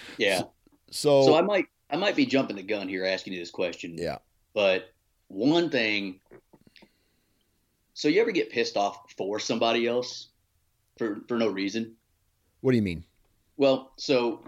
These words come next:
Speaker 1: your story one day, and I
Speaker 2: Yeah.
Speaker 1: don't remember exactly where you're at in the, the hunt yet.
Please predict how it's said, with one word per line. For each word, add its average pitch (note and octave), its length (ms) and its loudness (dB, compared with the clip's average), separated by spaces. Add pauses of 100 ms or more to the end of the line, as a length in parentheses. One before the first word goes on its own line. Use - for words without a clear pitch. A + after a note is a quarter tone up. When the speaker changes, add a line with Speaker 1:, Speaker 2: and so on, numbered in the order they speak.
(120)
Speaker 1:
your B2+ 220 0
story A2+ 560 0
one G2+ 260 -4
day, F#2+ 240 0
and F#2+ 100 -2
I F#2+ 40 -2
Speaker 2:
Yeah. A2 80 -2
Speaker 1:
don't A2+ 100 -6
remember A2 320 -4
exactly G2+ 520 -4
where G#2 180 0
you're G2+ 240 -4
at F#2+ 320 -2
in G2+ 320 -6
the, F2 320 -10 (180)
the F2+ 140 -8
hunt G#2 340 -4
yet. B2 360 0